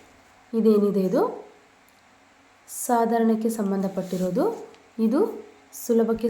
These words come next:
ಸಂಬಂಧಪಟ್ಟಿರುವಂಥ ಪ್ರಶ್ನೆ. ಈ ಮೂರು ಪ್ರಶ್ನೆನೂ ಕೂಡ ಸುಲಭಕ್ಕೆ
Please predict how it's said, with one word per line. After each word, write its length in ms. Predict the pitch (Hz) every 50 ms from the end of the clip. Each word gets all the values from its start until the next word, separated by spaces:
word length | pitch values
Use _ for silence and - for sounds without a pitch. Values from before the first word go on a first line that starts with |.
| 226 -
ಸಂಬಂಧಪಟ್ಟಿರುವಂಥ 920 | 214 208 208 202 202 196 196 196 196 185 - - 196 185 185 180 175 180 180 180 180
ಪ್ರಶ್ನೆ. 360 | 180 175 - - - 220 311 415 415 - - - - - - - - - _ - - - - - _ - 226
ಈ 40 | 247 262 247 240
ಮೂರು 200 | 240 233 233 226 - 220
ಪ್ರಶ್ನೆನೂ 420 | 220 220 - 220 226 226 226 226 220 220
ಕೂಡ 120 | 214 208 302 427 466 - - - - - - - - -
ಸುಲಭಕ್ಕೆ 440 | - 233 226 220 220 220 220 -